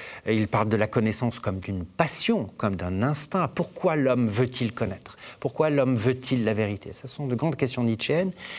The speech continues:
Il y a, alors, euh, Nietzsche va donner plusieurs réponses, euh, pour maîtriser le monde. Parce que,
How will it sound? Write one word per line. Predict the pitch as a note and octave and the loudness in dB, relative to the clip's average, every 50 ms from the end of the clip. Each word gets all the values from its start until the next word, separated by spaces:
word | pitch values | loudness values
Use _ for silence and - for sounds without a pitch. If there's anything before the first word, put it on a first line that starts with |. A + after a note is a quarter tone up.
| - - - | -12 -4 0
Il | D3 C#3 D3 | 2 2 4
y | D#3 D#3+ | 4 4
a, | F3 G3 F#3+ - - - - - - - - - - - | 4 2 0 -2 -8 -20 -18 -18 -16 -16 -18 -18 -16 -2
alors, | - A#2 A2 G#2 - - - - - | 0 2 2 2 0 -2 -10 -12 -6
euh, | - G2 G#2 G#2 A2 G#2+ | -6 -4 -4 -2 -4 0
Nietzsche | G2+ A#2 C#3 C#3+ - - | 2 2 2 2 2 0
va | G#2+ | 2
donner | F2+ G2 G2 G2+ F#2+ | 2 2 0 0 0
plusieurs | - - A2 F#2+ G#2 G2 | 0 0 0 2 2 2
réponses, | F2 G#2+ G#2 - - F#3+ E3+ B2+ G#2 - - - - - - - - - - - | 2 0 0 2 2 2 2 2 0 0 -2 -4 -6 -16 -16 -14 -14 -12 -4 0
euh, | A#2 A2 G#2 G#2 G#2 G2+ - - | 2 2 4 2 2 0 -2 0
pour | - A#2+ G#2 G2+ | 0 0 2 2
maîtriser | G#2+ B2 A#2+ B2+ - - C3 B2 A#2+ D#3 E3+ | 2 0 2 2 0 2 2 2 2 2 2
le | C3+ A#2 | 2 2
monde. | G#2+ G#2 F#2 E2+ E2+ - - - _ _ - - - - - - - | 0 -2 -4 -6 -10 -14 -16 -20 _ _ -20 -20 -20 -18 -16 -2 -2
Parce | A#2 G2+ - - - | 0 2 2 0 0
que, | - - B2 A#2 A#2 A#2 A#2 A2+ A2 - | 0 0 0 2 2 2 2 2 0 -2